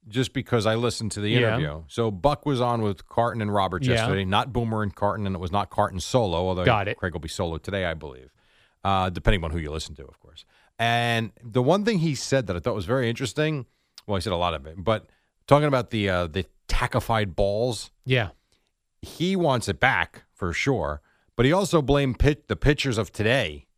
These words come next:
Speaker 1: for getting it out of the game because they went so far and so extreme by using the stuff. I thought that was interesting.
Speaker 2: Like, there were, like, I know, like, when I, uh, grip a football,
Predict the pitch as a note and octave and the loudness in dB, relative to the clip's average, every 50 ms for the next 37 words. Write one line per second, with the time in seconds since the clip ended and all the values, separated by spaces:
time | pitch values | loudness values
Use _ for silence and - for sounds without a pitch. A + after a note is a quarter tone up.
0 | _ _ _ _ _ _ - - A#2+ A2+ F2+ G#2 A#2 A#2 A2+ G#2 G#2 - - B2 | _ _ _ _ _ _ -4 -2 -2 0 2 2 2 2 0 0 0 0 0 0
1 | C#3+ C#3+ A2+ F2 G2+ E2+ F2 E2+ D2 C#2+ C#2 C#2+ _ _ _ _ _ _ _ - | 2 0 0 -2 -2 -4 -4 -4 -6 -8 -14 -18 _ _ _ _ _ _ _ -8
2 | G#2 - B2 G#2+ G2 A#2 A2+ G#2+ A2+ G#2 - - - - - - C3+ C3+ C#3+ C#3 | -4 -2 0 0 0 0 0 -2 -2 -4 -6 -10 -10 -6 -4 -2 -2 -2 -2 -4
3 | - - - - A#2+ A#2 A#2 A2+ G#2+ G#2 F2+ - - B2+ A#2 G#2+ F#2 - - - | -8 -8 -6 -4 -2 -2 -2 -2 -4 -6 -8 -6 -4 -4 -2 -4 -4 -6 -6 -8
4 | - - - A#2 B2 C3 B2+ A2 F#2+ E2+ D#2+ D#2+ D2+ C#2+ _ - G#2+ G2+ G2 G2 | -8 -8 -6 -4 -4 -2 -2 -2 -4 -6 -8 -10 -12 -10 _ -4 -4 -2 -2 -2
5 | A#2+ B2+ A2+ A#2+ G#2 F2 D#2 D2 - - - F2 C#2+ - - - - - - - | -2 -2 -2 -2 -4 -4 -6 -8 -8 -6 -6 -6 -6 -6 -8 -10 -14 -18 -20 -20
6 | - _ _ _ _ _ - F3+ F#3 A#3 A#3 A3 A3+ G#3 F#3+ E3 F3+ G3 F#3 F#3 | -20 _ _ _ _ _ -4 -2 0 0 0 0 0 0 0 -2 -2 -4 -4 -4
7 | F3+ - - - E3 D#3 C#3 - E3 F3+ F3 E3+ F3 E3 D3 E3+ E3+ F3 G3+ A3+ | -6 -6 0 2 2 4 4 2 2 2 2 0 2 4 4 4 4 4 2 2
8 | A3 G3+ F3 D#3+ D3 D#3+ D#3 D3 C#3+ C3+ B2+ C3+ C#3 C3 C3 B2+ B2+ B2 B2 A2+ | 2 2 0 2 2 4 4 4 4 2 2 2 2 2 4 2 2 0 0 0
9 | - D3+ D3+ - - A2+ - - - - D#3 C#3+ - - A#2 F#2+ F2+ F#2 G2+ | 0 0 2 2 2 0 0 2 2 2 2 4 4 4 4 4 4 2 0